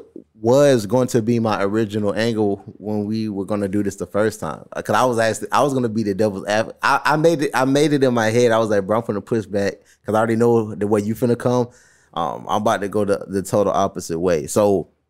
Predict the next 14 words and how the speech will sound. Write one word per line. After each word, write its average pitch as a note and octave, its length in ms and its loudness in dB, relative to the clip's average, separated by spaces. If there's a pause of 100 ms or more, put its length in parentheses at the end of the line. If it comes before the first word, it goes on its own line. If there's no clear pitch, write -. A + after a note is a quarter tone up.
(240)
what G#2+ 220 2
I A#2 80 4
was B2+ 340 4
gonna G2+ 260 0
say, G2 220 0
like, F#2 240 0
say, C3+ 320 2
all B2+ 120 2
right, F#2+ 220 -2 (520)
you C3 120 2
know, C#3 340 4
in A#2+ 180 -2
our B2 220 2
community, G2+ 680 -4